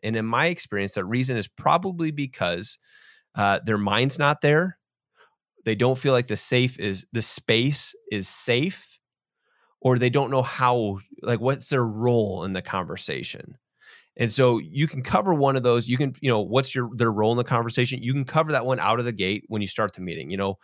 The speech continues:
"Here we are with this goal in mind. I'd love everybody's input on it. Uh, everyone of you bring your own unique background or, or insights to this project, and I, I'd love to get your feedback."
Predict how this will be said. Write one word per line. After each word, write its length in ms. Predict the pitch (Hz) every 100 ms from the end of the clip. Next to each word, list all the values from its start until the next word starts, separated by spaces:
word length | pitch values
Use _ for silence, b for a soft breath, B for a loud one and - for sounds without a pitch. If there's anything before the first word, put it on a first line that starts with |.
| B B B
"Here 200 | - 170
we 160 | 175 160
are 220 | 143 143
with 200 | 127 98
this 180 | 127 131
goal 260 | 143 135
in 80 | 131
mind. 360 | 120 113 117 113
I'd 140 | 104 107
love 220 | 127 127
everybody's 500 | 131 131 123 120 113
input 360 | 117 113 - 107
on 180 | 107 104
it. 260 | 104 - b b b -
Uh, 520 | 107 98 98 95 95 - _ -
everyone 400 | 123 131 127 120
of 220 | 120 113
you 180 | 117 113
bring 260 | 117 117
your 180 | 107 104
own 220 | 113 113
unique 460 | 107 104 107 101 -
background 640 | 117 113 - 117 117 113
or, 140 | 107 90 95
or 120 | 92
insights 500 | 117 123 120 117 -
to 80 | 110
this 120 | 107
project, 520 | - 117 110 113 110
and 140 | 90 104
I, 160 | 101 95
I'd 140 | 104 104
love 240 | 113 117
to 80 | 110
get 120 | 101
your 120 | 98
feedback." 640 | - 101 90 82 62 -